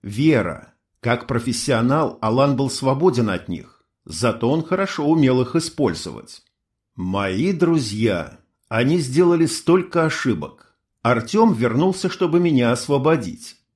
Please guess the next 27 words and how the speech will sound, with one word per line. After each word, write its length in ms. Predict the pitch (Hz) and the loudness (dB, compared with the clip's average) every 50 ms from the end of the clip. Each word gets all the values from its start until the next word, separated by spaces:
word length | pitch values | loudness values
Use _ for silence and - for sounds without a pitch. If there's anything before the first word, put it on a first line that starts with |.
| _ | _
Чингис 500 | - - 135 120 113 107 117 139 165 - | -4 -2 0 0 2 2 2 2 0 0
в 80 | - - | 0 -2
последний 560 | - 123 117 - - 135 151 131 123 135 135 | -2 -2 0 0 -2 -2 -2 2 2 4 4
миг 280 | 123 123 143 139 - - | 6 4 4 2 0 -4
отодвинул 560 | - 131 - 131 120 107 117 143 160 151 143 139 | -6 -2 0 0 0 0 0 0 0 2 0 0
автоматный 640 | 120 - - 127 120 123 139 139 139 - 135 131 | -2 -2 -2 0 2 2 2 0 0 0 -2 -2
ствол 400 | 120 - - - 123 147 160 151 | -2 -4 -4 -2 2 2 2 2
от 140 | 151 147 147 | 2 0 0
моего 360 | 135 131 131 123 110 110 117 | 0 2 2 2 2 2 2
виска. 640 | 120 113 131 120 - - - - 101 78 - - - _ _ _ _ _ _ | 2 2 0 -2 -2 -6 -6 -6 -6 -6 -8 -12 -18 _ _ _ _ _ _
И 80 | 165 175 | -4 -2
Грей, 500 | 151 135 139 131 127 120 120 117 101 113 | 0 0 0 2 2 2 2 2 0 0
несмотря 580 | 117 123 120 - - 131 127 - 135 127 127 117 | -2 -2 -2 0 0 0 0 0 0 0 0 0
на 200 | 110 113 104 98 | 0 0 -2 -2
анализы, 600 | 98 104 127 156 165 156 127 - - 90 - - - _ _ _ | -2 0 0 0 0 -2 -2 -4 -8 -12 -14 -16 -20 _ _ _
поверил 440 | - 147 180 190 190 165 120 110 95 | -4 -2 -2 2 2 2 2 0 -2
в 80 | 90 90 | -2 -2
моё 300 | 110 117 123 123 113 101 | 0 2 2 2 2 0
выздоровление. 1000 | 101 104 95 101 117 113 107 117 117 113 113 117 101 80 78 76 65 50 - - _ _ _ _ _ _ _ _ | -2 -4 -4 -4 -2 0 0 0 0 0 0 0 -2 -2 -6 -10 -12 -14 -18 -20 _ _ _ _ _ _ _ _
Только 400 | - 143 156 190 190 185 - 185 | 2 4 4 4 4 2 0 0
Иван 440 | 185 185 180 170 170 170 190 160 131 | 0 2 2 0 2 4 2 2 2
сомневался, 880 | 117 - - 123 120 120 123 123 117 110 98 85 80 - - - - - - _ _ _ _ _ | 0 0 0 2 4 4 4 4 2 0 0 -2 -4 -8 -10 -12 -14 -16 -20 _ _ _ _ _
но 200 | - 101 113 123 | -2 0 0 0
потом 380 | 120 131 127 127 180 185 170 175 | 2 0 0 2 2 2 2 2
и 40 | 180 | 2
он 260 | 180 175 143 101 107 | 2 2 2 0 0
поверил. 560 | 104 110 107 104 107 98 80 - - - - | 0 0 0 0 0 -2 -4 -6 -12 -16 -20